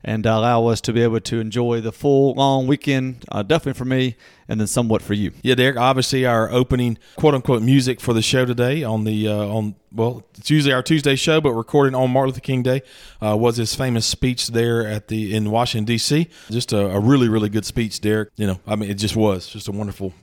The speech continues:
Speaker 2: uh,
Speaker 1: Oh, man,
Speaker 2: speech, for
Speaker 1: iconic.
Speaker 2: sure. Yeah,
Speaker 1: I mean,
Speaker 2: iconic.
Speaker 1: iconic.
Speaker 2: I mean, I, absolutely. It's one of the top three to five speeches in American history, for sure. It definitely was. And then you're gonna be going down to the M L K game at the FedEx Forum. The, uh, Memphis Grizzlies will be playing the Chicago Bulls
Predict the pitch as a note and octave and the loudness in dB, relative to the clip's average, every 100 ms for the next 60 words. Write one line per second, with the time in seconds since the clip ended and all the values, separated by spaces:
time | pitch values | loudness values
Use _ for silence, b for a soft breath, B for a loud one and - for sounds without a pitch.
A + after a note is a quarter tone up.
0 | - G2 F#2 F2 - - - - F#2+ G2 | -10 -8 -8 -10 -16 -20 -8 -4 -2 -2
1 | - A#2+ G#2+ G#2+ G#2+ - D#3+ A2+ A#2 A2 | 0 -2 -4 -6 -12 -10 -4 -2 0 -2
2 | A#2+ A2+ A2+ G#2+ A2 G#2+ A2 - G#2 F#2+ | -2 -4 -2 -2 -2 -2 -4 -2 -4 -4
3 | A2 G#2+ G2 A#2 G#2+ - B B B - | -4 -4 -2 -4 -6 -10 B B B 0
4 | C3 A#2+ B2 A2+ - B2 A#2 A2 G#2+ G#2 | 2 2 0 0 -2 -2 -2 -2 0 0
5 | A2 G#2 A2+ A#2 G2+ F2 G2+ - A#2 F#2 | 0 -2 -2 -2 -2 -4 -6 -2 -2 -2
6 | F2+ G#2+ G2+ G2 G#2+ F#2+ F2+ - B A2+ | -2 -6 -4 -2 -2 -2 -6 -12 B 0
7 | B2 B2+ C#3 C3 B2 B2+ A#2+ A#2+ A#2+ A#2 | 2 4 2 0 2 2 2 0 0 -2
8 | A#2 A#2 B2 B2+ A#2+ C3 A#2+ B2 A#2+ A#2+ | -2 -2 0 0 0 -2 -2 -2 -2 -4
9 | A#2 A2+ A2+ - B B - A2 C#3 C3 | -4 -4 -4 -8 B B -6 -2 0 -2
10 | - B2+ D#3+ G3 B2+ G2 G2 A#2+ C3 - | 0 2 2 0 0 0 2 0 -2 0
11 | C3 C#3+ D3 B2+ A2+ G#2+ C3 B2+ A#2+ A#2 | 2 2 -2 -2 -2 -2 -2 0 0 -2
12 | A2+ - B2+ B2 A2+ B2+ C#3 C#3 | -4 -4 0 0 2 4 4 2